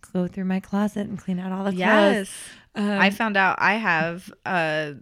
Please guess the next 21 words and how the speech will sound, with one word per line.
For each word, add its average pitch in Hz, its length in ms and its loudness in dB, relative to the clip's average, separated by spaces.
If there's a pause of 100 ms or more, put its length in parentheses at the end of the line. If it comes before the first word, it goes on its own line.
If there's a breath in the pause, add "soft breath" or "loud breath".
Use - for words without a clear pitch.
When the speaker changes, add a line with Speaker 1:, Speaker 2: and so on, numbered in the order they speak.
Speaker 1:
a - 40 -16
lot 180 200 -2
of 180 100 -8
clothes. 190 560 -6
Speaker 2:
No, 214 320 2
I 185 160 2
have 190 300 0
a 180 40 -2
day 165 220 -2
off 170 340 0
coming 151 320 -10
up. 160 200 -6
Speaker 1:
Ooh. 247 560 -4
Speaker 2:
And 160 440 0 (200)
that 165 260 0
was 170 220 -4
my 165 180 -2
first 160 340 -6
thought 147 320 -2
is 185 160 -10
like, 165 220 -8